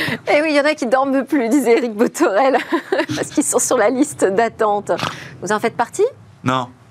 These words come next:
Speaker 1: Ah,
Speaker 2: Je
Speaker 1: non.
Speaker 2: dors plus, mais pas, euh, forcément pour ces raisons.
Speaker 1: <laughs>
Speaker 2: Enfin,
Speaker 1: Bon, et
Speaker 2: tout
Speaker 1: cette idée des, des métavers, là, qui, euh, permet de nouveaux business models, finalement,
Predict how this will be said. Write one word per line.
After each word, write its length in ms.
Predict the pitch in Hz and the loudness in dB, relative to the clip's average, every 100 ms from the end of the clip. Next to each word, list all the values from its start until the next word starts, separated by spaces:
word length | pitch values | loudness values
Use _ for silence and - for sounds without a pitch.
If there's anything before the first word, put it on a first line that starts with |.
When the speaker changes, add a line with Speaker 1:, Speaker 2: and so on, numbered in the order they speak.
| _ | _
Speaker 1:
Ah, 220 | - 226 220 - - - 190 | -2 -2 -2 -12 -20 -12 -2
Speaker 2:
Je 40 | |
Speaker 1:
non. 60 | 196 | -2
Speaker 2:
dors 120 | - | 0
plus, 140 | 143 | 0
mais 280 | 139 107 101 | 0 0 0
pas, 300 | 95 104 101 | 0 0 0
euh, 160 | 92 90 | 0 -2
forcément 340 | 95 - 101 | -4 -6 -8
pour 100 | 101 | -6
ces 100 | 87 | -6
raisons. 160 | 82 85 | -6 -2
Speaker 1:
<laughs> 60 | 311 - - - - 269 - 262 311 359 339 285 | -2 -4 -10 -8 -2 -2 -2 -6 -4 -6 -4 -4
Speaker 2:
Enfin, 100 | - | -2
Speaker 1:
Bon, 120 | 214 | 0
et 60 | 247 | 2
Speaker 2:
tout 60 | 247 | 2
Speaker 1:
cette 200 | 247 254 | -2 0
idée 180 | 240 | 0
des, 340 | 226 254 247 240 | 2 2 2 2
des 260 | 240 240 | 4 4
métavers, 600 | 233 247 254 233 247 285 | 4 0 0 0 0 0
là, 160 | 262 240 | 0 -2
qui, 320 | 233 220 220 | -2 -2 2
euh, 140 | 196 196 | 2 2
permet 380 | 214 196 208 | 0 0 0
de 100 | 196 | 0
nouveaux 220 | 202 190 202 | 0 0 0
business 400 | 196 175 165 190 | 0 -2 -4 -4
models, 320 | 202 302 311 | 0 0 -2
finalement, 460 | - 202 202 233 | -6 -6 -2 -2